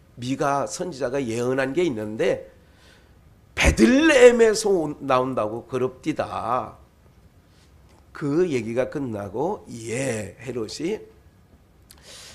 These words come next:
가만히 박사들을 불러 별이 나타난 때를 자세히 묻고, 이-,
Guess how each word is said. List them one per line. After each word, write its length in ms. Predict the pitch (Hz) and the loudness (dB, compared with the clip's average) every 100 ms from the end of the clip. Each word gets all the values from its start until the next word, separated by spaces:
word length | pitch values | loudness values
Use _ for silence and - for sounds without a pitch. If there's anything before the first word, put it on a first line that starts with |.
| - | -6
가만히 560 | - 160 175 202 247 247 | -2 0 2 4 4 4
박사들을 560 | 160 - 175 165 165 | 0 2 2 2 -2
불러 500 | 120 117 104 117 107 - - _ _ | -4 -6 -4 -4 -6 -14 -20 _ _
별이 320 | - 147 190 | -2 0 2
나타난 580 | 165 127 - 143 143 135 - - | 0 -2 -2 -2 0 -2 -12 -2
때를 560 | 320 311 277 294 285 - | 4 4 6 4 2 -2
자세히 340 | - - 131 | -4 0 -2
묻고, 360 | 101 - - - - _ _ _ - _ _ - - - - | -4 -12 -18 -18 -20 _ _ _ -20 _ _ -20 -20 -20 -12
이-, 100 | 294 | -12